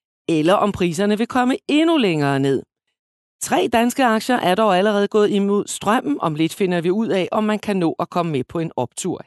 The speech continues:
her. Allerførst, velkommen Jesper Langmark, direktør i Polaris Flexible Fund.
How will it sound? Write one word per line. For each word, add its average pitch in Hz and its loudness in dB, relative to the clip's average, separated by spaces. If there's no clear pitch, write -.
her. 170 0
Allerførst, 262 0
velkommen 240 0
Jesper 220 0
Langmark, 214 0
direktør 190 0
i 190 0
Polaris 170 0
Flexible 190 -2
Fund. 165 0